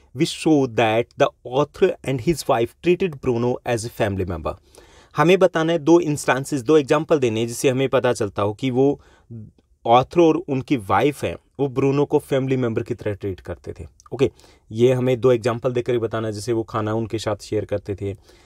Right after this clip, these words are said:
साथ-साथ उसको as a family member की तरह अपने साथ ही रखते थे। क्लियर? उसको नाम भी बाबा दिया गया था अपने बच्चे की तरह, अ, जो कल्चर है अपनी इंडियन कल्चर की तरह। ओके, उसके बाद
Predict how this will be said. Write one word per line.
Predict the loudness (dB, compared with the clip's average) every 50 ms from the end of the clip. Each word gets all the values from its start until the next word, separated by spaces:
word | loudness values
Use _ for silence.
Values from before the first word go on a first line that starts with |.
| _ _ _ _
साथ-साथ | -2 2 2 2 2 0 -2 -2 -2 -2 -2
उसको | -4 -6 -6 -6 -4 0 2 4 4 4 2 0
as | -2 -2
a | -2 -2
family | -2 -2 -2 0 0 0 0 2
member | 0 0 -2 -4 -4
की | -6
तरह | -4 -2 -2 -2
अपने | -2 -4 -6 -8 -6
साथ | -2 -2 -2 -2
ही | -2 -2 -2
रखते | -2 -4 -4 -4 -6 -6
थे। | -4 -6 -8 -8 -10 _ _ _ _ _
क्लियर? | 2 4 4 4 2 -2 -20 -20 _ _ -2
उसको | 0 2 2 2
नाम | 2 2 4 4 4 4 2 2 0
भी | 0 0
बाबा | 2 2 2 2 2 2 2 0
दिया | 0 0 0 0 0
गया | 0 -4 -4 -6
था | -8 -10 -12 -12 -14 -16 -18 -18
अपने | -18 -12 -8 -8 -6
बच्चे | -4 -4 -6 -4 -4 -4 -2
की | -2 -2
तरह, | -4 -2 -4 -6 -6 -6 -8 -16 _ _ _ _
अ, | -10 -6 -6 -4
जो | -4 -2 -4 -2
कल्चर | 0 0 -2 0 0 0 0 0
है | -2
अपनी | -4 -4 -6 -6 -4
इंडियन | -2 0 0 0 0
कल्चर | -2 -6 -6 -6 -8 -8 -4
की | -6 -6
तरह। | -6 -6 -8 -8 -10 _ _ -10
ओके, | -4 -4 -4 -4 -6 -10 -20 -20 -20 -20 -20 -20 -20 -20 -20 -20 -12 -4
उसके | -2 -2 2 4 6
बाद | 6 4 4